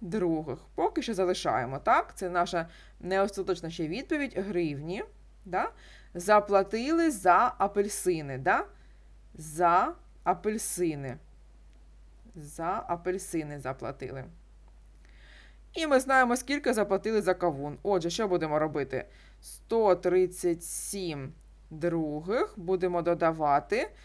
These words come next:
сорок дев'ять цілих одну другу. Ну, як бачимо, нам зараз легше буде сто тридцять сім других перетворити на мішане число, да, щоб додати. Отже, нижче я в стовпчик сто тридцять сім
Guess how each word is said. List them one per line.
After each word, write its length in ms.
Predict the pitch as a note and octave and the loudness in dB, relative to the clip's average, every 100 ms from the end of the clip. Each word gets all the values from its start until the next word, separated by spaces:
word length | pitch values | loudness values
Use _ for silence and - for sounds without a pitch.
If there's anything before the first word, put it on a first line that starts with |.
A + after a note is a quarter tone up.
| - - | -20 -16
сорок 560 | - F#3+ F3+ E3+ D#3+ D3 | -6 2 4 4 2 -2
дев'ять 580 | E3+ E3 D#3+ F3 F3+ | 0 0 0 -2 -4
цілих 500 | - A#3 E4 A#4 - | -10 -6 -4 -4 -2
одну 360 | G3+ E3+ F3 A#3 | -4 -4 -6 -6
другу. 500 | F#3 E3 C#3 C#3+ D#3 | -4 -4 -4 -6 -10
Ну, 60 | F3+ | -4
як 180 | A3+ F3 | -2 0
бачимо, 440 | G#3 D4+ A3+ F3+ | 0 0 -2 -2
нам 160 | F3+ F#3+ | -2 0
зараз 420 | G3 F#3+ F3+ - - - - | 2 4 4 0 -16 -20 -8
легше 420 | F3+ F#3 F3+ F#3 | 0 0 0 -4
буде 400 | E3+ B3+ A#3+ F#3+ - - - - - - - - - - | -2 -2 -2 -2 -4 -20 -20 -20 -20 -20 -20 -20 -20 -16
сто 220 | - F3+ | -4 -2
тридцять 340 | F3 F3+ F#3 | -2 -4 -4
сім 160 | G3 F3+ | -4 -4
других 340 | G#3+ C4 G#3+ | -4 -6 -6
перетворити 600 | - F3+ F3 E3 G3 A3 | -2 0 0 0 0 -2
на 100 | E3+ | -6
мішане 360 | D#3+ F#3+ F3+ E3+ | -6 -8 -8 -10
число, 360 | F3+ E3+ C#3+ C#3 | -10 -8 -6 -4
да, 120 | A#3 | -4
щоб 180 | G3+ D#3 | -6 -4
додати. 520 | E3 C#3 A2 - - - - - - | -2 0 0 -4 -12 -18 -20 -20 2
Отже, 380 | F3+ E3 A2+ - - - - - D#3 | 4 4 -2 -10 -16 -20 -20 -18 -8
нижче 500 | E3 B3 F#4+ - F#3 | -4 -2 -4 -2 -2
я 80 | |
в 60 | E3 | -2
стовпчик 540 | - F3+ F#3+ - E3 | 0 0 0 -4 -8
сто 240 | - F3+ E3+ | -4 -2 0
тридцять 460 | E3 E3 F3 E3 | 0 -4 -4 -6
сім 260 | - B3+ | -6 -8